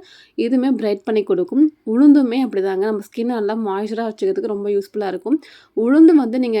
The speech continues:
ஃபேஸ் பேக்காவும் யூஸ் பண்ணிக்கலாம். இல்ல உங்க ஃபுல் பாடிக்கும் போட்டு குளிக்கிறதுக்கு இது யூஸ் பண்ணாலுமே உங்க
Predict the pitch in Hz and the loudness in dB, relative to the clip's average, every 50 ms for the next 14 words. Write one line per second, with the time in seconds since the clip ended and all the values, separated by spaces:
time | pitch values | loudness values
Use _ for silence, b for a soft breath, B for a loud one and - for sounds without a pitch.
0 | 196 190 - 220 208 233 240 - - 214 196 196 196 214 208 214 226 233 214 214 | -4 -2 -2 0 0 0 -2 -4 -6 -6 -6 -6 -6 -4 -4 -4 -2 -4 -4 -6
1 | - - 196 190 190 190 196 190 190 202 208 - - 214 208 202 202 196 202 202 | -6 -4 -4 -4 -2 -2 0 -2 -2 -2 -4 -6 -6 -6 -4 -4 -2 0 0 0
2 | 202 196 - 240 262 285 302 277 254 240 220 214 214 214 247 240 226 226 220 214 | 0 -2 -4 -2 0 2 2 2 2 0 -2 -2 -4 -4 -4 -4 -4 -4 -6 -6
3 | 220 220 - 220 208 214 214 233 214 214 214 - - _ - 240 247 262 254 240 | -6 -4 -4 -2 -2 -2 -2 -4 -4 -4 -6 -10 -10 _ -6 -4 -2 -2 -2 -2
4 | 208 202 202 214 214 - 240 220 202 202 190 190 190 202 226 294 349 b b b | -2 -4 -4 -6 -6 -8 -8 -6 -4 -4 -4 -4 -4 -4 -4 -4 -6 b b b
5 | b b b b b - 226 208 202 | b b b b b -6 -4 -4 -4